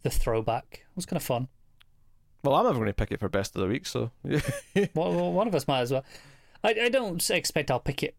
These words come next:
Speaker 1: you know, all the time. Um, I'm not even sure if I've picked it many times before this. Maybe once or
Speaker 2: Hmm.
Speaker 1: twice. I don't know. It's not,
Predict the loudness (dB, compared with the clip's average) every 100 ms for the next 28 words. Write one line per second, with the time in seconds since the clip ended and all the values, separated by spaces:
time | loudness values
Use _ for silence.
0 | -4 -2 -2 _ -20 -8 -4 -2 -2 0
1 | 0 -2 -2 0 0 0 0 0 0 0
2 | -2 -2 -4 -6 -6 -4 -2 0 -2 -2
3 | -2 -2 -6 -4 -2 -2 -4 -4 -6 -6
4 | -6 -2 -2 -2 -2 -2 -2 -2 -4 -2
5 | -4 -2 -2 -2 -2